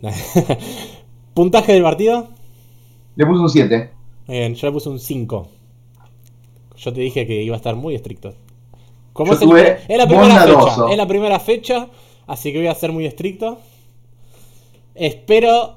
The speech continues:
Speaker 1: del fútbol argentino que nos dé partidos más lindos de
Speaker 2: Sí,
Speaker 1: lo que venimos
Speaker 2: sí,
Speaker 1: viendo.
Speaker 2: sí.
Speaker 1: Igual
Speaker 2: Pero
Speaker 1: esta
Speaker 2: bueno.
Speaker 1: fecha fue mucho más entretenida que la anterior.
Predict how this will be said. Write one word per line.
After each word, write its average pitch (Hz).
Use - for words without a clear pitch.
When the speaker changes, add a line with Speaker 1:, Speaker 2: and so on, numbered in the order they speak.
Speaker 1:
del 143
fútbol 190
argentino 170
que 165
nos 143
dé 151
partidos 143
más 135
lindos 135
de 120
Speaker 2:
Sí, 127
Speaker 1:
lo 120
que 113
venimos 117
Speaker 2:
sí, 110
Speaker 1:
viendo. 98
Speaker 2:
sí. -
Speaker 1:
Igual 180
Speaker 2:
Pero 185
Speaker 1:
esta 185
Speaker 2:
bueno. 135
Speaker 1:
fecha 247
fue 208
mucho 226
más 220
entretenida 185
que 170
la 156
anterior. 117